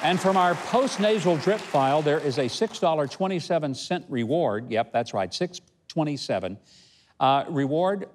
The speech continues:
for information leading to the return of a stolen fifty-pound nose sculpture in Oregon. No joke here. Someone actually stole a fifty-pound nose. And someone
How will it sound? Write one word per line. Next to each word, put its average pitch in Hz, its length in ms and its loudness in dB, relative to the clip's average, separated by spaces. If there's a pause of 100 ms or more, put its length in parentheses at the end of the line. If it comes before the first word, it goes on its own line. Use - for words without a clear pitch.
(420)
for 147 460 2 (120)
information 185 720 0
leading 180 340 -2
to 156 120 -6
the 143 60 -4
return 160 340 -4
of 143 80 -6
a 117 60 -4
stolen 175 400 -4
fifty-pound 190 960 -4
nose 151 760 -4 (100)
sculpture - 580 -2
in 123 300 -6
Oregon. 120 500 -2 (680)
No 220 100 4
joke 277 320 0
here. 90 240 -2 (240)
Someone 220 340 0
actually 180 320 -2
stole 131 260 -2
a 170 60 -4
fifty-pound 143 680 -4
nose. 175 540 -6 (720)
And 156 140 2
someone 160 580 0